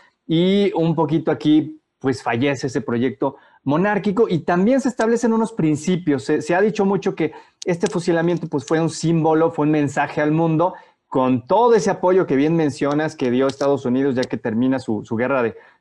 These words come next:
de secesión, desde abril del sesenta y cinco que terminó, y pues le da el impulso a, a Juárez. Hay otro episodio por ahí también en cuando, eh, Miguel Miramón trata de, de sitiar en Veracruz a Juárez,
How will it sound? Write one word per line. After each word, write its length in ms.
de 120
secesión, 640
desde 360
abril 280
del 420
sesenta 340
y 60
cinco 260
que 120
terminó, 380
y 100
pues 160
le 100
da 80
el 100
impulso 500
a, 140
a 20
Juárez. 400
Hay 160
otro 180
episodio 580
por 160
ahí 160
también 380
en 100
cuando, 520
eh, 220
Miguel 300
Miramón 640
trata 340
de, 220
de 140
sitiar 380
en 80
Veracruz 540
a 60
Juárez, 560